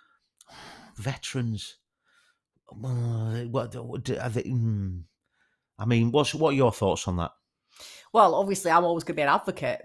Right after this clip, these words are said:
Speaker 2: because I, I know where I came from and I know what I bring. Um, and I think actually now that I know a, a little bit more about how things have progressed in the forces, I mean, when I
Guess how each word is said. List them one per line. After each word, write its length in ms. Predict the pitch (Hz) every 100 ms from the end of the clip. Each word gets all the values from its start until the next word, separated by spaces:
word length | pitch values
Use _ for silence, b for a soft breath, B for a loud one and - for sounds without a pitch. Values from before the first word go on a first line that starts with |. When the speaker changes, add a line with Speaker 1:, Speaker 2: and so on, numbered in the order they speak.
| 160
Speaker 2:
because 720 | 160 165 139 139 143 - - 147
I, 80 | 143 165
I 60 |
know 380 | 156 165 156 151
where 260 | 143 147 143
I 60 |
came 240 | 143 170 190
from 260 | 147 123
and 100 | 139
I 40 | 143
know 240 | 147 143
what 240 | 139 143 -
I 80 |
bring. 500 | 131 143 165 135 120 131 b b b b
Um, 520 | 151 135 135 135 127 -
and 120 | 220
I 40 | 302
think 340 | - 202 180 -
actually 800 | 170 - - 156 147 143 - - _ _ _ -
now 320 | 165 180 175
that 100 | 165
I 80 | -
know 220 | 160 156
a, 240 | 151 -
a 20 | 151
little 180 | 135
bit 200 | 156 151
more 240 | 156 151 147
about 460 | 139 147 143 139 - _
how 240 | - 156
things 280 | 147 147 147
have 120 | 143 143
progressed 420 | 139 151 147 -
in 100 | 135
the 60 |
forces, 680 | 135 160 151 151 - 82 -
I 40 |
mean, 220 | 147 156 151
when 120 | 165
I 320 | 180 185 185